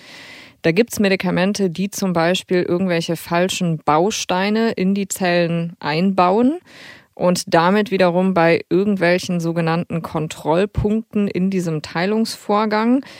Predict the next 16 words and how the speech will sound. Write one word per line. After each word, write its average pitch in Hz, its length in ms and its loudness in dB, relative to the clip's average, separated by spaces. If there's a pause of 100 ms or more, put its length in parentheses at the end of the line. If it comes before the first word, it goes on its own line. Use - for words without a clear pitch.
(600)
der 175 240 4
Organismus 180 480 2
tatsächlich 175 460 0
erkennt, 190 420 -2
hoppla, 180 300 2
da 156 160 0
stimmt 220 500 -2
was 226 240 -2
nicht 240 640 -2
und 180 260 -2
dadurch 190 480 2
dann 180 400 0
einen 170 320 0
sogenannten 160 560 -4
programmierten 160 640 -4
Zelltod - 600 -4